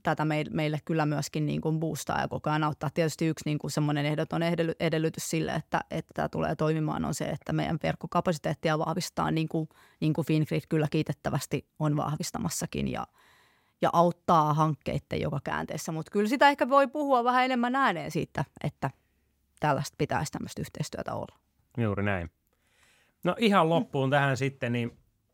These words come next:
Speaker 2: haluatko lähettää jotakin terveisiä toimialalle vielä näiden edellisten lisäksi tai jotakin teesejä? Ähm.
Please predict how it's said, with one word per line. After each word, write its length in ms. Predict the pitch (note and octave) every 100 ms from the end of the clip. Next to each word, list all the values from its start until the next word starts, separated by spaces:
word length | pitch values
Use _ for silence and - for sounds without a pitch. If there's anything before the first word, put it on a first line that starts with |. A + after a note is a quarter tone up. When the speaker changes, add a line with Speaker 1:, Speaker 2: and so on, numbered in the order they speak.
| _ -
Speaker 2:
haluatko 400 | F3+ G3 E3 F3+
lähettää 340 | F3+ F3 D3+
jotakin 500 | D3+ D#3+ D3+ C#3+ C3
terveisiä 600 | - E3 D#3 D#3+ D3 D#3+
toimialalle 640 | C#3+ D#3 D3 D3 C#3+ C#3+ C3+
vielä 200 | C#3 C3+
näiden 280 | C#3 C3 - -
edellisten 480 | D3 C#3 B2+ - B2+
lisäksi 380 | C#3 B2+ - A2
tai 200 | A#2+ B2
jotakin 460 | B2 A#2+ B2 G#2+ -
teesejä? 520 | C3+ A2+ A#2+ G#2+ G2+ - _ _ _ _ -
Ähm. 340 | A2 G#2 G2+